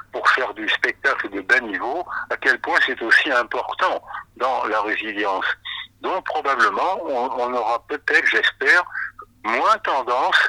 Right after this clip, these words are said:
à héroïser les sauveurs. Les ex-, les experts auront leur mot à dire, mais le moniteur de sport aussi, le prêtre pour ceux qui sont croyants,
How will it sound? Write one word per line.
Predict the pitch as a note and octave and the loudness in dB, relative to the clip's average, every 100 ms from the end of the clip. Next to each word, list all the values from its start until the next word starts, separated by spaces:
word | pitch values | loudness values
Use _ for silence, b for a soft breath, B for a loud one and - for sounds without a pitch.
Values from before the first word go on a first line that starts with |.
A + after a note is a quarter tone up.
| - | 2
à | A2 B2 | 4 4
héroïser | C#3 D3+ E3 C3+ B2+ E3 - - - B B - | 4 2 -2 -2 4 6 6 2 -10 B B 0
les | - | 4
sauveurs. | - A3 - G#3 G#3 F3+ G3+ - _ _ - | 4 2 0 0 2 2 0 -8 _ _ -8
Les | - - | -4 -2
ex-, | - - - _ _ _ - | 2 2 2 _ _ _ -10
les | B2 D3+ | -2 2
experts | C#3+ - - - | 2 4 2 2
auront | A2 A2 A#2+ - | 0 -2 -2 -2
leur | F#2 E2+ | -2 -2
mot | D3+ C#3 | -2 0
à | A#2 | -2
dire, | - A2+ D#3 G3 - B B B - | -2 -4 2 0 0 B B B -2
mais | B2 C#3+ E3+ | 2 6 6
le | C#3 | 6
moniteur | A#2 A#2 A2 - G2 | 2 -2 -4 -4 -2
de | G2 | 2
sport | - - F#2 | 2 2 -4
aussi, | F#2 F2+ - A2 C#3+ F3+ - B B B | 0 2 2 0 -8 -8 -6 B B B
le | A#2+ | 0
prêtre | - G#2+ A#2+ D#3 - | 2 2 2 0 -4
pour | - G#2 - - | -6 -2 0 0
ceux | A2 | -2
qui | G#2 G2 | -2 -2
sont | G#2 F#2+ | -2 -4
croyants, | - G#2 G2 G#2 C3 - | -4 -4 0 0 0 -2